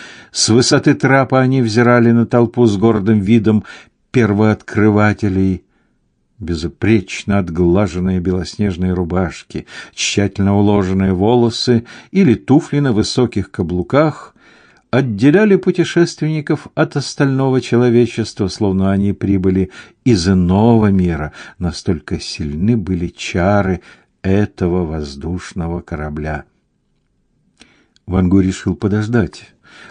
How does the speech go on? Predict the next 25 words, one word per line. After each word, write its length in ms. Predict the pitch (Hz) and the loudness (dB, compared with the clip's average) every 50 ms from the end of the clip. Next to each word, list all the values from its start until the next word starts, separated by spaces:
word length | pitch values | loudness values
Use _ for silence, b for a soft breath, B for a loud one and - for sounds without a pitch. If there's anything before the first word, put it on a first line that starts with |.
| B B B | B B B
Он 180 | 107 131 156 143 | 0 0 0 0
подойдет 640 | 147 135 117 110 104 98 92 98 92 82 - - _ - | -2 -2 -2 0 0 0 0 0 -2 -2 -4 -10 _ -4
к 40 | |
Эккенеру, 460 | - 90 - - 90 78 78 78 85 80 | -4 -4 -4 -4 -10 -8 -8 -8 -8 -8
когда 300 | - - 87 87 110 110 | -8 -6 -4 -4 -4 -2
толпа 400 | - 117 117 113 - 139 107 78 | -2 -2 -4 -2 -4 -4 -4 -4
рассеется. 840 | 76 71 - - - 73 67 67 67 - - - - 65 - - _ _ _ _ _ _ _ _ _ _ _ _ _ _ _ _ _ _ _ _ - | -4 -8 -10 -10 -8 -8 -8 -8 -10 -12 -14 -14 -14 -14 -16 -18 _ _ _ _ _ _ _ _ _ _ _ _ _ _ _ _ _ _ _ _ -8
По 140 | 78 78 - | -8 -8 -8
трапу 440 | - - 113 165 220 220 - 233 | -6 -4 -2 -2 -2 -2 -4 -6
спускалась 760 | - - - - - 117 110 - - - 110 139 170 170 147 135 | -6 -6 -10 -12 -10 -10 -10 -10 -8 -6 -6 -4 -4 -4 -6 -8
белокурая 720 | 117 92 101 95 92 92 - - - 104 110 120 110 107 | -6 -4 -4 -2 -2 -4 -6 -6 -6 -6 -4 -2 -4 -4
дама. 460 | 101 85 76 - - - - - - _ _ _ _ _ _ _ _ _ _ _ B B B B B B | -6 -8 -10 -12 -12 -12 -16 -18 -20 _ _ _ _ _ _ _ _ _ _ _ B B B B B B
За 200 | 87 87 107 127 | -4 0 0 2
ней 180 | 131 143 175 202 | 4 4 2 2
шли 240 | 185 - - 185 185 | 2 0 2 2 2
двое 340 | 160 147 139 151 160 160 160 | 2 4 2 2 2 2 2
молодых 520 | 156 156 156 156 156 147 156 156 147 - | 2 2 2 2 2 2 2 0 0 0
людей. 420 | 160 165 180 160 160 160 123 101 101 | 2 2 2 4 4 4 4 4 4
Они 200 | 101 104 110 110 | 4 4 4 4
несли 360 | 110 110 107 - - 120 113 | 4 2 2 0 0 2 2
ее 220 | 110 107 110 113 | 4 4 4 2
чемоданы 680 | 110 - - 110 101 104 107 113 131 160 175 135 113 107 | 2 2 -2 0 0 0 0 2 2 2 2 2 2 2
и 40 | 107 | 2
меховое 520 | 98 95 92 - 110 110 110 120 127 135 139 | 2 0 -2 -2 -2 0 0 0 0 0 0
манто. 540 | 160 180 190 190 190 - 165 127 92 76 | 0 2 2 2 2 2 2 2 2 0